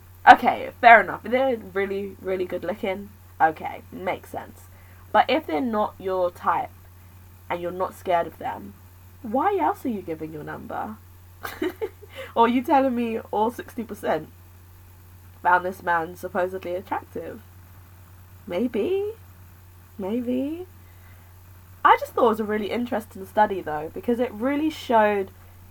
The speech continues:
it's really the art of perception and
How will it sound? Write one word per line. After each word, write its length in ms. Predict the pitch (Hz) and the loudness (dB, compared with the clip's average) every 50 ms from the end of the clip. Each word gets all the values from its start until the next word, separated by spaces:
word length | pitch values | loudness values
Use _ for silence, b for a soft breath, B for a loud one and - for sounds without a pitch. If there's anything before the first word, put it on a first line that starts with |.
| b - - | b -10 -8
it's 120 | 247 233 | -6 -4
really 260 | 220 214 262 285 311 311 | -2 0 0 0 0 0
the 160 | 302 - - - | 0 0 0 2
art 220 | - 214 220 - | 4 4 4 4
of 180 | - 202 - - | 0 -6 -12 -14
perception 800 | - - - - - - - - - - 135 127 - - - - - - - - - - - - - - - - - - - - - - | -20 -16 -10 -6 -6 -6 -8 -10 -14 -12 -12 -12 -14 -18 -20 -20 -20 -20 -20 -20 -20 -20 -20 -20 -20 -20 -20 -20 -20 -20 -20 -20 -10 -2
and 560 | 175 185 185 185 180 180 180 180 180 175 180 | 2 4 4 6 4 4 0 -4 -10 -14 -16